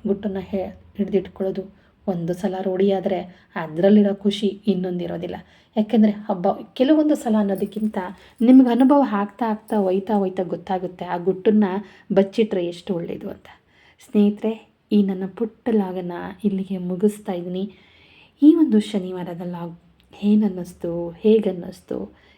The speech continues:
ಇಷ್ಟ ಆಯ್ತು ಅಂದ್ರೆ ಲೈಕ್ ಮಾಡಿ, ಹೊಸ್ದಾಗಿ ನೋಡ್ತಾ ಇರೋರು ಸಬ್ಸ್ಕ್ರೈಬ್ ಮಾಡ್ಕೊಳ್ಳಿ. ಹಾಗೆ ಪಕ್ಕದಲ್ಲಿ ಒಂದು ಬೆಲ್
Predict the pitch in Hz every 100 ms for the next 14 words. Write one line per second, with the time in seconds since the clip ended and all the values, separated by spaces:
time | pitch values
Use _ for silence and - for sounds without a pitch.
0 | - 214 - 202 190 185 196 180 185 185
1 | 185 185 - 196 180 180 185 - 175 165
2 | 170 170 196 - 240 214 196 208 208 190
3 | 180 180 196 196 202 - 185 175 175 -
4 | - 190 - - _ _ _ 294 294 254
5 | - - 240 - 247 214 214 190 180 175